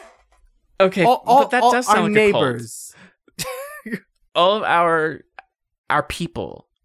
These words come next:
Speaker 2: All our people. These
Speaker 1: All
Speaker 2: are
Speaker 1: of our Inquisition members.
Speaker 2: There
Speaker 1: Our
Speaker 2: we go.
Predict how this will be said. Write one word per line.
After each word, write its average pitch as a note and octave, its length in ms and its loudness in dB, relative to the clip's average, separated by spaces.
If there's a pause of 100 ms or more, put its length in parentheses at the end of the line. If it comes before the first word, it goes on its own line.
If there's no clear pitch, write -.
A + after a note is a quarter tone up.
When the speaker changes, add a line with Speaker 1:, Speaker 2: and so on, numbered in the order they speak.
(100)
Speaker 2:
All A#3+ 160 4
our C#4+ 100 6
people. A#3 640 0 (1080)
These G#3+ 120 -6
Speaker 1:
All G#3+ 140 2
Speaker 2:
are - 40 0
Speaker 1:
of D#3+ 40 -2
our D3+ 300 2
Inquisition E3+ 640 0
members. B2 840 -4 (200)
Speaker 2:
There D#3 340 -4
Speaker 1:
Our D3+ 160 4
Speaker 2:
we C#3+ 40 -4
go. C#3 40 -4